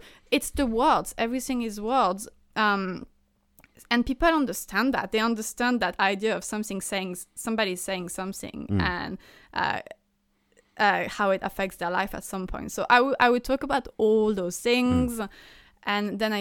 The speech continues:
Speaker 1: usually do a few little tests to show them how it works, and then they're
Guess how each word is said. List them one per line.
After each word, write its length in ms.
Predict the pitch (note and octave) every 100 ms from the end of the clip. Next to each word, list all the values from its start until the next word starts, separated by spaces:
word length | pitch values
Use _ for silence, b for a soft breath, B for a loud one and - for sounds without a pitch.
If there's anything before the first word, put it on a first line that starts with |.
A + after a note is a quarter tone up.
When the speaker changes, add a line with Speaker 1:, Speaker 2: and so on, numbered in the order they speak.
| G3
Speaker 1:
usually 260 | G3+ G3+ G3
do 220 | F#3+ G#3
a 60 | F#3+
few 200 | - G#3+
little 300 | G3+ F#3+ F#3 - _ _ _
tests 560 | - - - A3 A#3+ - -
to 80 | F#3+
show 180 | - G3+
them 180 | G3 G3
how 140 | G3+ F3
it 160 | - -
works, 500 | A3 A#3+ E4+ - -
and 140 | G3+ G3
then 100 |
they're 80 | E3+